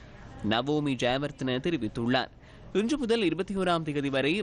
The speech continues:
மேலதிக பஸ்கள் சேவையில் ஈடுபடுத்தப்பட்டுள்ளதாக இலங்கை போக்குவரத்து சபையின் பிரதி பொது முகாமையாளர் டி எச் ஆர் டி சந்திரஸ்ரீ தெரிவித்துள்ளார். இன்று முதல் விசேட ரயில் சேவைகள் முன்னெடுக்கப்படும் எனவும் ரயில்வே திணைக்களம் தெரிவித்துள்ளது. அதற்கமைய காலி,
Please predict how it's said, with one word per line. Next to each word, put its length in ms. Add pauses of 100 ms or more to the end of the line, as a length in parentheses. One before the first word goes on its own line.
(100)
மேலதிக 460
பஸ்கள் 480
சேவையில் 500
ஈடுபடுத்தப்பட்டுள்ளதாக 960 (640)
இலங்கை 400
போக்குவரத்து 480 (100)
சபையின் 480
பிரதி 280
பொது 140 (100)
முகாமையாளர் 720 (440)
டி 80 (100)
எச் 220
ஆர் 180
டி 100 (260)
சந்திரஸ்ரீ 460 (140)
தெரிவித்துள்ளார். 640 (460)
இன்று 240
முதல் 240
விசேட 340
ரயில் 260
சேவைகள் 460
முன்னெடுக்கப்படும் 680
எனவும் 300 (120)
ரயில்வே 300 (100)
திணைக்களம் 440 (140)
தெரிவித்துள்ளது. 600 (520)
அதற்கமைய 500 (120)
காலி, 280